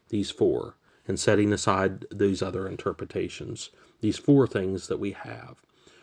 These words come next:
We have these descriptions of Job as one blessed of, or graced of God. These are ultimately the graces that will be tested and questioned.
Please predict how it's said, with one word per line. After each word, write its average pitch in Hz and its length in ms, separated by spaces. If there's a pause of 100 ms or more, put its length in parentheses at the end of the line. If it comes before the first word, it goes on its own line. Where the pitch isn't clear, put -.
(400)
We 113 80
have 123 420
these 110 260
descriptions 117 720
of 104 140
Job 101 460
as 98 160
one 98 320
blessed 101 500
of, - 300 (280)
or 107 340
graced 92 520
of - 140
God. 82 460 (880)
These 131 320
are 113 120
ultimately 113 640
the 107 100
graces 107 640
that 107 100
will 117 160
be 117 140
tested - 880
and 107 220
questioned. - 800